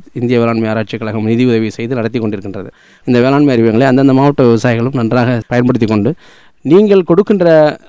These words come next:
இந்த ஊக்கமும் நீங்கள் கொடுக்கின்ற ஆலோசனைகளும் தான் இந்த வேளாண்மை அறிவியல் நிலையங்களை இன்னும் செம்மையாக செயல்படுத்த முடியும். வேளாண்மை அறிவியல்களுடைய தலையாய பணியாக இருப்பது என்னவென்றால்,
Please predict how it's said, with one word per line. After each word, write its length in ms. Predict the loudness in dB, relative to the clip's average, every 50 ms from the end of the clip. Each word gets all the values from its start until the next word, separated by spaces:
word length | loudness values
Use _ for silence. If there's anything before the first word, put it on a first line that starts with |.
| _ _ _
இந்த 360 | -8 -4 -2 -2 0 0 0
ஊக்கமும் 560 | 0 0 0 0 0 0 2 2 2 0 0 -4 -8 _ _ _ _ _ _ _ _ _ _ _
நீங்கள் 320 | _ -2 0 0 0 0 0
கொடுக்கின்ற 480 | 0 -2 -2 0 -2 -2 0 0 0
ஆலோசனைகளும் 760 | 0 0 0 2 4 4 4 4 2 0 -2 -2 -2 -4 -4 -2
தான் 220 | -2 -2 -4 -4 -8 _ _ _ _ _ _ _ -12
இந்த 180 | -6 -2 0
வேளாண்மை 340 | 2 2 2 2 2 2 2
அறிவியல் 280 | 2 2 2 2 2 0
நிலையங்களை 220 | 0 -2 -2 -2
இன்னும் 260 | -2 0 0 0 0
செம்மையாக 440 | 0 0 -2 0 0 2 0 0 -2
செயல்படுத்த 420 | -2 -2 -2 -2 -2 -2 -2 -4 -4
முடியும். 240 | -4 -6 -8 -10 -12 _ _ _ _ _
வேளாண்மை 380 | -2 2 2 2 4 4 2 2
அறிவியல்களுடைய 460 | 4 4 2 2 2 2 0 0 -2 -2
தலையாய 460 | -2 -2 0 2 4 4 4 4 4
பணியாக 340 | 2 2 2 2 2 2 0
இருப்பது 280 | 0 0 0 0 0
என்னவென்றால், 440 | 0 0 0 0 0 -2 -2 -4 -6